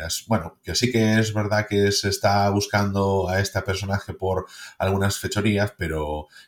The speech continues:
que realmente también había ayudado mucho en otras cosas que habían estado muy bien y como que le salía a compensar, ¿no? Y como que ahí al rollito este que tiene de western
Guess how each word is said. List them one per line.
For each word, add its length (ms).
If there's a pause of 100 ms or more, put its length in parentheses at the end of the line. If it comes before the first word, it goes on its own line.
(100)
que 300
realmente 400
también 320
había 220
ayudado 340
mucho 400 (280)
en 180
otras 520
cosas 340
que 120
habían 200
estado 200
muy 160
bien 240
y 80
como 260
que 220
le 160
salía 300
a 60
compensar, 600
¿no? 240
Y 100
como 220
que 80
ahí 180 (440)
al 640
rollito 400
este 240
que 80
tiene 240
de 80
western 640